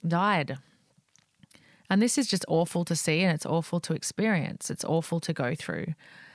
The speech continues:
But your ability to set up these foundations is super important. And everyone's going to have different things that are important to them.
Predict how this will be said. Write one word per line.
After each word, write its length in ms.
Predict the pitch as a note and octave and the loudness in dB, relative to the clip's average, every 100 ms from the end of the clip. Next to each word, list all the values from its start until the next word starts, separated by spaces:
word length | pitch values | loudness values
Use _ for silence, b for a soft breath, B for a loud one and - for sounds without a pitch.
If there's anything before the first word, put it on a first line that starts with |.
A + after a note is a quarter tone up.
| B B B B B B B _ _ _ - - - | B B B B B B B _ _ _ -20 -10 0
But 140 | F#3+ G3 | 2 4
your 160 | G3 | 4
ability 420 | F#3+ G3 F#3+ G#3 | 4 4 4 2
to 140 | G#3+ G3+ | 2 0
set 200 | - F#3+ | 0 2
up 200 | F#3 - | 2 0
these 200 | F#3 - | -2 -2
foundations 640 | F#3 F3+ E3 E3 - E3+ | 0 2 2 0 0 0
is 140 | E3 - | 0 0
super 300 | D#3+ D#3+ D#3+ | 0 0 0
important. 640 | D#3 D#3 D3+ D3 C#3+ - _ - | 0 -2 -2 -2 -2 -6 _ -2
And 440 | E3 D#3+ D#3+ D#3+ - _ _ _ _ _ - _ _ _ _ _ _ _ _ _ _ _ _ _ G#3+ | 2 4 2 0 -4 _ _ _ _ _ -20 _ _ _ _ _ _ _ _ _ _ _ _ _ 0
everyone's 460 | G#3+ C4 C4 B3+ | 2 4 4 2
going 220 | - G#3 | 2 2
to 100 | F#3+ | 4
have 100 | F#3 | 0
different 340 | E3 F3+ F#3 E3+ | 0 -2 -2 -2
things 300 | F3 E3+ E3+ | 0 2 2
that 100 | E3 | 2
are 60 | |
important 500 | D#3+ D#3 D3+ D3 D3+ - | 2 2 0 2 0 0
to 100 | D#3 | -2
them. 260 | - E3 | -2 -2